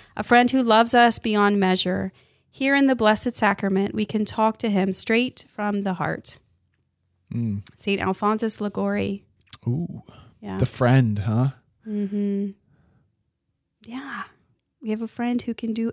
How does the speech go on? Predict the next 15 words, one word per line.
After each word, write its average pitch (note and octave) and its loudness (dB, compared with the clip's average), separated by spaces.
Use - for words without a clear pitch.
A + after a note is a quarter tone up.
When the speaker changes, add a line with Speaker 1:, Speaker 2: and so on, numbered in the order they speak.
Speaker 1:
everything A3 -4
for - -16
us, - -12
who G#3+ -12
loves A3 -2
us A#3+ -2
beyond G3 -4
measure. - -8
Speaker 2:
And C#3 0
waits E3+ 4
for G#2+ -2
us - -8
in B2+ -6
the B2 -2
Eucharist. G3 -4